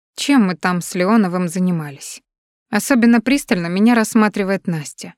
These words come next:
На её лице написано недовольство. Мы с ней никогда не ладили и не любили друг друга.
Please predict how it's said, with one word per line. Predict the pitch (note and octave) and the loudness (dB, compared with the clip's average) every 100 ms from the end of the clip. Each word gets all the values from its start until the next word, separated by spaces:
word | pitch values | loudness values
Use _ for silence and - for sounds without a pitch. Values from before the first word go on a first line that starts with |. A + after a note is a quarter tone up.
| _ _ _ _ - | _ _ _ _ -6
На | |
её | G3 G#3+ A#3+ | -2 2 2
лице | A3 - A3 | 2 2 2
написано | G#3 G3 A3+ G#3+ G3+ | 2 0 -2 0 0
недовольство. | G3 G3 G#3 E3 C#3 - D#3 - _ _ - | 0 0 -2 -4 -8 -12 -18 -20 _ _ -4
Мы | G#3 | -2
с | G#3+ | 2
ней | A3+ G#3 | 2 2
никогда | G3+ G#3+ G#3+ A3+ | 2 0 0 2
не | B3 E3 | 2 2
ладили | D3+ D3 D3+ D3 _ - | -4 -10 -12 -16 _ 2
и | |
не | A#3 C4 | 4 4
любили | B3 G3+ E3 E3 | 4 2 -2 -4
друг | F3 D3+ | -4 -6
друга. | C#3+ D3 C#3 | -8 -10 -12